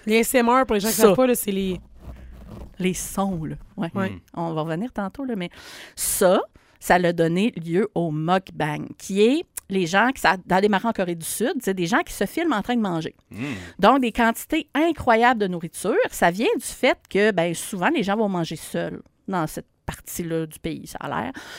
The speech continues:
Speaker 2: Et donc, ils vont consommer, euh, numériquement, c'est-à-dire en se regardant manger l'un l'autre. Fait que toi, au lieu de manger toute seule,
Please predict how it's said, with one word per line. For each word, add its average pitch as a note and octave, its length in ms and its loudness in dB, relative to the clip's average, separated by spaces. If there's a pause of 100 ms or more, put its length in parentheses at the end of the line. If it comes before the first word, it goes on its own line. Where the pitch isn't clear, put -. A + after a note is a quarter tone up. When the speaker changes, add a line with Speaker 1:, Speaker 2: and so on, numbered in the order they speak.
(140)
Speaker 2:
Et A#3 280 6
donc, G3+ 360 6
ils E3+ 80 -4
vont G#3 200 4
consommer, G#3 840 2
euh, E3+ 140 2
numériquement, G3 600 0
c'est-à-dire F3+ 360 -2
en E3+ 80 2
se F#3+ 100 -2
regardant G3 380 2
manger G#3 340 0
l'un F#3 260 0
l'autre. - 460 -6 (420)
Fait G3+ 140 4
que - 120 -12
toi, G#3 280 4 (100)
au - 20 6
lieu G3+ 140 4
de G#3+ 60 2
manger F#3+ 260 0
toute - 160 -14
seule, G3 300 -2